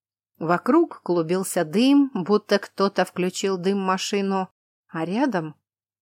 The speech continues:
Рядом стояла женщина в просторных светлых одеждах. Но сколько бы я ни пыталась всмотреться ей в лицо, у меня ничего не получалось. Не удавалось уловить ни цвет глаз, ни форму носа, ни изгиб губ.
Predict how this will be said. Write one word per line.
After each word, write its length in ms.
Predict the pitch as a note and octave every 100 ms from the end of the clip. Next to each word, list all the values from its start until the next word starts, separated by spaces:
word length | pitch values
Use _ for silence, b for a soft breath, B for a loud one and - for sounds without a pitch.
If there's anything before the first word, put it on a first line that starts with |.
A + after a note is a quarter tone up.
| _ _ _ _
Рядом 360 | E3+ A3+ D4 E4+
стояла 480 | - G#3 A3 C4 C4
женщина 640 | C4+ C4+ G3 - F3 E3+
в 60 |
просторных 580 | - E3+ - F#3+ F3 E3+
светлых 420 | - F3 E3+ E3+
одеждах. 600 | F#3 F3 F#3 D3+ D3+ - _ _ _ _ _ _ -
Но 60 |
сколько 340 | - C#4+ D4 A#3
бы 140 | G3+
я 180 | F#3 A3
ни 140 | G#3
пыталась 480 | - F3 F#3+ A3 G3+
всмотреться 640 | - - F3 F3 A3 A#3+ F3
ей 220 | E3+ G3
в 40 |
лицо, 460 | E3 E3 - G3+ A#3+
у 140 | A#3+
меня 280 | B3 A#3+ G3
ничего 360 | F#3+ G3 A3 G#3+
не 100 | A#3
получалось. 720 | C4+ C#4+ - G3 F3 - - _ _ _ _ _ _ _ -
Не 160 | G#3
удавалось 580 | B3 C#4 C#4+ C#4+ G3 -
уловить 420 | F3+ F#3 E3+ D3+
ни 140 | D#3+ F3
цвет 300 | - A3 F#3+
глаз, 480 | F3 F3 D#3+ F3+ F3
ни 100 | E3
форму 320 | A3 B3 G3+
носа, 420 | E3+ D#3+ G3 G#3
ни 200 | F3+ D#3+
изгиб 240 | D3 D3
губ. 400 | D3 D#3+ D#3+ -